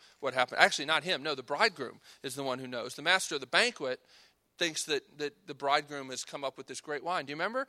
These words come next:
They're out of wine. Jesus creates wine to keep the party going.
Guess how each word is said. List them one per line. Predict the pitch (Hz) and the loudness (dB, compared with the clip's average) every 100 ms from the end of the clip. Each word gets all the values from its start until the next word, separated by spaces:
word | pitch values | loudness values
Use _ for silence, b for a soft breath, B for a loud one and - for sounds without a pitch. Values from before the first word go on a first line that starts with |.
| B | B
They're | - 156 | -2 4
out | 175 214 | 6 6
of | 196 | 6
wine. | 202 208 233 294 302 - _ b b b | 4 4 4 0 -8 -20 _ b b b
Jesus | 143 190 247 247 285 - | 2 4 4 2 0 -2
creates | - 185 185 214 196 | -2 0 0 0 -4
wine | 190 196 208 | 0 0 0
to | 175 | -8
keep | - 190 | -8 -8
the | 185 | -10
party | - 165 151 | -4 -2 -2
going. | 143 139 127 104 | -4 -4 -4 -6